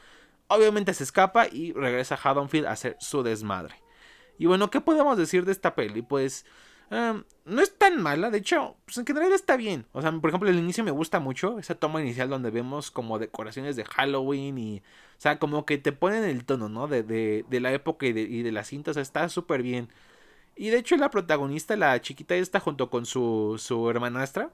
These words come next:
son buenas, son buenos personajes, o sea, no son los mejores, pero de algún modo son agradables, ¿no? Sobre todo la niña, me gusta cómo actúa la actriz, pese a ser una niña que de hecho es muy cabrón que los niños actúen muy bien.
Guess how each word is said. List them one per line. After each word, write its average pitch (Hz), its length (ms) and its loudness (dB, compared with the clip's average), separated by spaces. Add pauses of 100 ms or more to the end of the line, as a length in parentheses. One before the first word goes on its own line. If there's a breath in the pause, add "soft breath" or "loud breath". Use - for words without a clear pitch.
(120)
son 240 220 -2
buenas, 254 360 -2
son 233 160 0
buenos 285 200 -2
personajes, 139 580 -4
o 160 60 -6
sea, 143 120 -6
no 160 140 -4
son 185 180 -4
los 185 160 2
mejores, 131 440 -2
pero 113 380 -2 (500 soft breath)
de 196 60 -2
algún 233 160 4
modo 262 160 8
son 226 140 0
agradables, 143 500 4
¿no? 139 100 -6
Sobre 165 200 0
todo 233 120 2
la 247 120 4
niña, 160 300 -4
me 170 80 -4
gusta 156 300 -4
cómo 170 180 0
actúa 151 640 -2 (180)
la 120 120 -4
actriz, 170 400 -4
pese 156 320 -2
a 131 80 2
ser 175 220 -2
una 277 140 -6
niña 135 300 -8
que 139 140 -2
de 123 60 0
hecho 127 160 -6
es 143 80 -10
muy 147 140 -6
cabrón 135 320 0
que 147 100 -2
los 113 160 -4
niños 135 240 -8
actúen 131 280 -6
muy 127 200 -2
bien. 120 240 -8